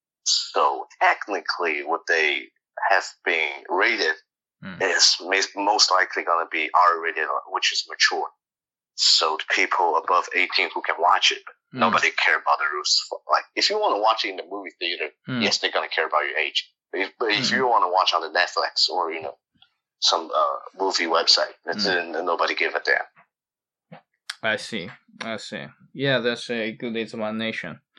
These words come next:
Speaker 2: Um, I, I,
Speaker 1: Uh-huh.
Speaker 2: I, and I think, uh, at the end, maybe you could, uh, walk us,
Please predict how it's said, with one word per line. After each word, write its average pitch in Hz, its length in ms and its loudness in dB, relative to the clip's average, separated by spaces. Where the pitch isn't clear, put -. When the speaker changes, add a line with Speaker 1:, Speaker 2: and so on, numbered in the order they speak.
Speaker 2:
Um, 156 400 2
I, 185 100 2
I, - 20 4
Speaker 1:
Uh-huh. 180 280 2
Speaker 2:
I, 190 340 2
and 196 120 4
I 202 140 6
think, 165 400 0
uh, 139 320 0
at 139 160 0
the 143 140 0
end, 160 180 2
maybe 139 200 -2
you 131 140 -2
could, 117 640 -4
uh, 110 420 -4
walk 127 240 -4
us, 113 480 -4